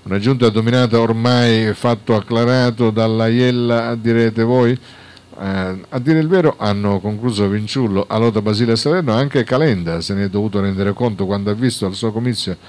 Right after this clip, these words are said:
a Roma Francesco Italia e alcuni suoi amici accorsi per farlo travolgere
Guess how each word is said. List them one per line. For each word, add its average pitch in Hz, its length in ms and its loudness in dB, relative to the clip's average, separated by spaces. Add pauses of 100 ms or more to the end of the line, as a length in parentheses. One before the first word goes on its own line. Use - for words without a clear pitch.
(340)
a 95 140 0
Roma 117 340 2
Francesco 113 500 -2
Italia 120 260 0
e 98 40 0
alcuni 107 300 -2
suoi 113 160 -2
amici 131 280 0
accorsi 113 380 -2
per 98 120 -2
farlo 104 300 -2
travolgere 107 600 0